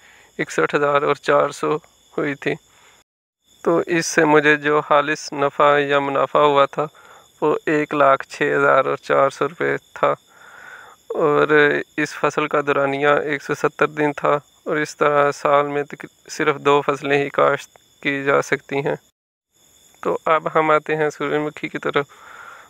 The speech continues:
तो इस पे जो मेरा खर्चा हुआ था वो साठ हज़ार रुपये हुआ था। इसकी, ये कैसे हुआ था, किस किस मद में ये खर्च हुआ था, वो मैं आपको अगली वीडियो में बताऊंगा।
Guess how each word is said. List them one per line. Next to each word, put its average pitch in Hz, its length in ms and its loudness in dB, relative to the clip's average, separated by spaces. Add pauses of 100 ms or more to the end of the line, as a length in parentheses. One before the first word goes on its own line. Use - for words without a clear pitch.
(180)
तो 151 100 2 (440)
इस 160 140 -8
पे 156 180 0
जो 151 160 0
मेरा 151 240 2
खर्चा 156 300 -2
हुआ 151 240 2
था 151 160 -2
वो 143 320 0
साठ 147 400 0
हज़ार 143 260 0
रुपये 147 240 -4
हुआ 180 200 -8
था। - 180 -8 (580)
इसकी, 160 360 -2 (360)
ये 151 80 2
कैसे 151 340 0
हुआ 151 220 2
था, 147 320 0 (280)
किस 156 320 -10
किस - 280 -8
मद 147 200 0
में 147 240 -4
ये 143 200 0
खर्च - 260 -4
हुआ 143 200 0
था, 143 180 -2
वो 143 240 -4
मैं 139 200 -2
आपको 139 260 -4
अगली 135 180 -4
वीडियो 135 220 -4
में 147 120 -6
बताऊंगा। 143 420 -4